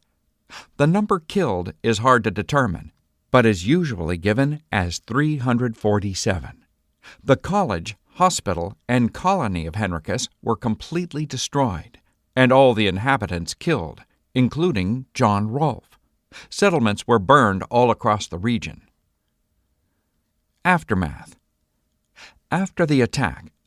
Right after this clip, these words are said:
the Powhatans could have easily finished the survivors off. Those outside of Jamestown would have been easy enough to kill, as they had no defenses, and Jamestown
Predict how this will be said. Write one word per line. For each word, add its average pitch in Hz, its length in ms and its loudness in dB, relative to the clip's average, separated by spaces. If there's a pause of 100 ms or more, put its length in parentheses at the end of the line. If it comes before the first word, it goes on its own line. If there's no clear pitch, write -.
(120)
the 127 140 4
Powhatans 107 640 0 (160)
could 127 160 0
have 113 220 2
easily 180 480 -4
finished 127 500 -2
the 131 120 -4
survivors 107 580 0
off. 131 420 2 (540)
Those 127 260 6
outside 110 460 2
of 82 100 -10
Jamestown 98 680 -4 (160)
would 120 160 4
have 107 100 2
been 113 260 2
easy 127 360 -2
enough 113 300 0
to 160 60 -10
kill, 110 500 -4 (120)
as 117 160 2
they 104 160 2
had 95 300 0
no 107 300 0
defenses, - 720 -8 (380)
and 117 220 2
Jamestown 107 720 -4